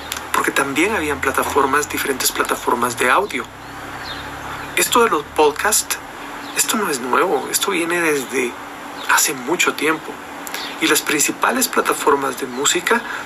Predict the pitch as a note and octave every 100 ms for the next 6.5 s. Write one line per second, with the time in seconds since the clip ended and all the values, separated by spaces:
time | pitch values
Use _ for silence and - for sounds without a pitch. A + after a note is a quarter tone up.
0 | - D#3 D3+ E3+ F3+ - E3 D#3+ - -
1 | A3+ A3 G#3 - E3 E3 E3+ E3 G3 -
2 | - G3 F#3+ F3+ - C#3+ D#3 E3 - -
3 | - - - - - - - - - -
4 | - - - - - - - - - -
5 | - - - - - - - - C#3 C3+
6 | A#2+ - B2 A2 -